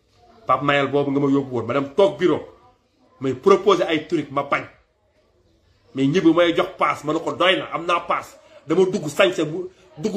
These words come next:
xool rek, muy xool samay dàll, ba xamatul sax nan la may nuyoo. Dama xoolaat.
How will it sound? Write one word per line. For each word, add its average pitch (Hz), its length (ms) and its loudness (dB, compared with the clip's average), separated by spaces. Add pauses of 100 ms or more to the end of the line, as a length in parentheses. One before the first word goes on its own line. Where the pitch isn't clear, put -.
(100)
xool 202 180 6
rek, 160 120 -2
muy 180 220 -6
xool 208 180 2
samay 185 260 -2
dàll, 143 300 -4 (300)
ba 180 80 0
xamatul 196 440 2
sax 160 180 -4
nan 180 140 2
la 175 100 6
may 175 140 4
nuyoo. 160 280 2 (1160)
Dama 160 180 2
xoolaat. 170 580 2